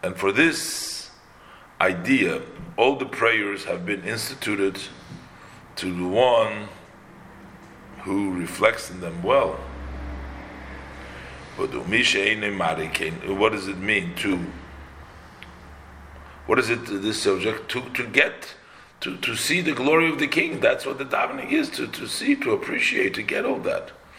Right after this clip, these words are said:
So that's why we're davening. But one who doesn't show so, Mischai ben Afshei, then he's guilty with his life. And about him it says in the Holy Zohar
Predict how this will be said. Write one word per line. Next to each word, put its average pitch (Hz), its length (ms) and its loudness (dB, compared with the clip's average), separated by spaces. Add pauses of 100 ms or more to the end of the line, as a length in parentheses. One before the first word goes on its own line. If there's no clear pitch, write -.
(340)
So - 80 -10
that's 127 260 2
why 147 120 4
we're 139 160 2
davening. 131 480 2 (760)
But 120 160 4 (2000)
one 135 180 2
who 143 100 4
doesn't 127 360 2
show 120 260 0
so, 120 480 0 (960)
Mischai 135 400 6
ben 160 120 0
Afshei, 185 360 0 (420)
then 113 160 -10
he's 120 200 -12
guilty 147 280 0
with 165 160 2
his 160 140 2
life. - 400 2 (1300)
And 95 220 4 (2000)
about 82 260 -2
him 120 320 2
it 98 140 -8
says 107 260 -2
in 98 60 -10
the 95 80 2
Holy 101 240 0
Zohar 101 420 4